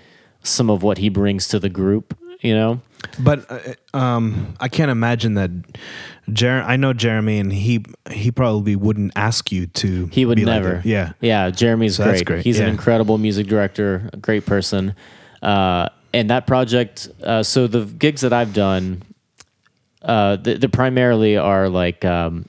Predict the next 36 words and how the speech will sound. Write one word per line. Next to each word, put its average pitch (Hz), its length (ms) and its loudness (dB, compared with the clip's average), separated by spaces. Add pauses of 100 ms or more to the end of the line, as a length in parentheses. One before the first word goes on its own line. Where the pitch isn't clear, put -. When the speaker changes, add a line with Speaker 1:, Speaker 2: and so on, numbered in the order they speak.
Speaker 1:
tribute 117 360 0
shows. 143 400 0 (220)
Speaker 2:
Yeah. 90 240 -2 (320)
Speaker 1:
Uh, 92 540 2 (680)
the 113 120 2
one 107 140 4
I 107 40 0
did 101 100 2
was 98 200 2
George 107 300 2
Michael 104 420 2
and 95 160 0
Madonna, 92 540 0 (540)
and, 90 480 0
um, 82 520 -4 (840)
edit 95 220 0
this 90 200 -4
'cause 90 120 -4
I 85 60 -4
can't 92 120 -2
remember 87 180 -4
the 87 100 -4
other 87 120 -2
one. 90 120 -4 (100)
Speaker 2:
Okay. 127 360 0
Speaker 1:
Um, 110 200 2
<laughs> 180 1040 2
and 135 120 4
then 127 180 4
also 123 320 4
I've 110 100 2
done 113 200 4
a 101 180 4
Buffy 107 360 0
Fest. - 500 -2 (520)
Um, 90 580 2